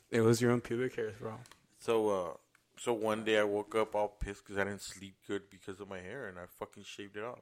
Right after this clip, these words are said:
Speaker 1: I, I, I cut my hair right before I went to Vegas, like, four years ago, dude.
Speaker 2: Yeah, like, dude, I won't ever do that again.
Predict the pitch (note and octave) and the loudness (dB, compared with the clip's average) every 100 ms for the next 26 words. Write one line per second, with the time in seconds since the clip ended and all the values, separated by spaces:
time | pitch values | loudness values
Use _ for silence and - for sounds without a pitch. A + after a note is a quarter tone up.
0 | - G#2+ - - A2 - A2+ - A#2 A2+ | -4 -2 -2 -2 -2 -2 -4 -4 -4 -2
1 | A2 A2 G2+ G#2 G2+ G#2 A#2 A2 G#2 G2+ | -2 -2 -2 -2 -4 -6 -4 -4 -4 -4
2 | G2 G2+ G#2 G#2 - - - - - - | -4 -6 -8 -12 -14 -10 -10 -10 -14 -16
3 | - - - - - - _ _ F2+ F2 | -16 -16 -18 -20 -20 -20 _ _ -10 -10
4 | E2+ E2+ _ _ _ _ _ _ _ G2 | -10 -12 _ _ _ _ _ _ _ -18
5 | F#2+ F2+ _ _ _ _ _ _ F#2+ F#2 | -16 -16 _ _ _ _ _ _ -10 -8
6 | F2+ E2+ F2 - F2+ D#2 E2+ E2 F2 E2 | -8 -10 -14 -16 -14 -14 -16 -18 -20 -18
7 | E2+ F2 F2 | -20 -20 -20